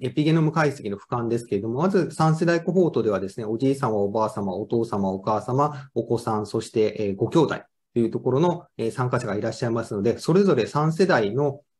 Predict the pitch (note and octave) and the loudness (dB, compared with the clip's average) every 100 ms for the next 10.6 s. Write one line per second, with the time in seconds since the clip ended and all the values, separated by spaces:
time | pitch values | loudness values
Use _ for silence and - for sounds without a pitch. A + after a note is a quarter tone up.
0 | - B2 A#2+ A2 - B2+ C3 A#2 A#2 A2+ | -6 -2 0 -2 -6 -6 -2 0 -2 -2
1 | D#3+ C#3 A2+ A2 G2+ - A2+ F#2+ F2+ - | 0 0 0 -4 -6 -8 -6 -4 -6 -2
2 | A#2+ E3 A#2 G2 G2+ G2 - G2 E2+ - | 2 2 2 0 -6 -10 -4 -4 -4 -6
3 | - - - C#3 C3+ C#3+ - - B2+ B2+ | -12 -12 -6 0 2 2 -2 -8 0 2
4 | B2 B2+ - - C3+ D#3+ F#3 F3+ F3+ F3+ | 4 2 -2 -2 0 2 4 4 6 6
5 | F#3 F3+ B2 D3 D3+ F#3 F3 D3+ A2+ G#2 | 4 2 2 2 2 2 2 0 -4 -4
6 | A2 G#2+ A#2+ A2 A#2 G#2+ G2 A2+ - D#3+ | -4 -2 -2 -2 -4 -4 0 0 2 2
7 | E3 F3+ F3 - - C#3+ D#3+ E3+ E3 E3+ | 4 2 0 -4 0 2 4 2 2 0
8 | E3 D#3+ D3 C#3 - F#3 E3+ D#3 D3+ D3 | 0 0 0 -2 0 2 2 0 -2 -2
9 | D3+ D3 D3 D3 D3+ F3 C#3 A#2+ B2 A#2 | -2 -4 -4 -2 0 0 0 -4 -4 -4
10 | A2+ G#2+ G#2+ A2 C#3 E3 | -6 -4 -4 -2 0 -2